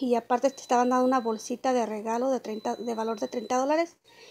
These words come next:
Yo quería hacerla, pero tuve una fiesta y después terminamos ya muy cansados, no pude ir. Así que quise aprovechar para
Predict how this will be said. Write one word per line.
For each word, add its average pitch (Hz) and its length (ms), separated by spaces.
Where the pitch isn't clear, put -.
Yo 285 180
quería 311 200
hacerla, 320 360
pero 262 200
tuve 277 340
una 285 180
fiesta 302 680
y 269 520
después 254 260
terminamos 247 400
ya 254 100
muy 254 140
cansados, 254 500
no 247 100
pude 220 280
ir. 180 120
Así 262 220
que 294 120
quise 262 160
aprovechar 262 480
para 262 300